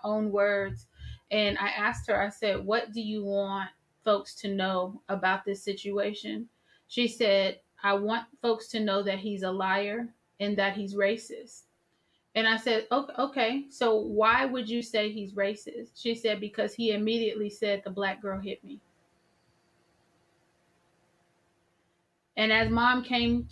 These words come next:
to, uh, the campus to retrieve her daughter, 'cause she waited, uh, for the bell to ring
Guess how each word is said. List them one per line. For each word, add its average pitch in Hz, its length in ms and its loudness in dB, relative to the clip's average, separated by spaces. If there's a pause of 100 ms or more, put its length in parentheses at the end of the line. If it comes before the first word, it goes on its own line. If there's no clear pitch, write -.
to, 214 400 -2 (340)
uh, 208 240 2
the 196 120 0
campus 233 520 -2 (120)
to 226 120 0
retrieve 214 400 -2
her 208 120 2
daughter, 202 340 4
'cause 202 240 0
she 233 140 0
waited, 214 400 6 (120)
uh, 202 260 -2
for 214 140 2
the 202 120 0
bell 202 280 4 (100)
to 220 100 -4
ring 190 500 -4